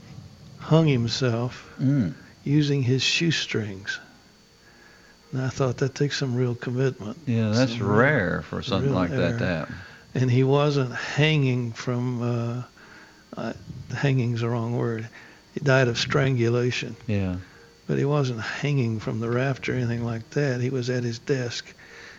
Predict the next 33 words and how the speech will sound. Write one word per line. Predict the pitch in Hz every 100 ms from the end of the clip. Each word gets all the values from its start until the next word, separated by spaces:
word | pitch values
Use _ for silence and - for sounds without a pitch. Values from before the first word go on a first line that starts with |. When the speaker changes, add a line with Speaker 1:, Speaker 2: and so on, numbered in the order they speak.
| -
Speaker 1:
using | 135 131 127
his | 120 120
shoestrings, | - 147 131 - 113 107 120
committed | - 135 123 120 120
suicide. | - 131 120 - - 120 123 139 - - - - - - - 208
Uh, | 147 127 120 123 120
Speaker 2:
Was | 123 113
it | 104
attached | 95 95 143 143 151 -
to |
anything, | 147 139 139 139 131
the | 104
string | - 135 131 120
itself? | 107 - 135 123 120 143
Speaker 1:
Well, | 127 131
the | 127
description | 120 - 143 135 - 123
in | 127
the | 123
paper | 117 135 131 127 123
makes | 127 117 -
it | 117
sound | - 127 123
like | 123 120 117
he | 120
simply | 120 - 127 - 123
tied | - 127 120 123
it | 117
around | 120 120 120
his | 107 - - - - - - - - - - - -
own | 117 113
throat, | - 127 127 120 - - - - - - -
uh, | - 127 123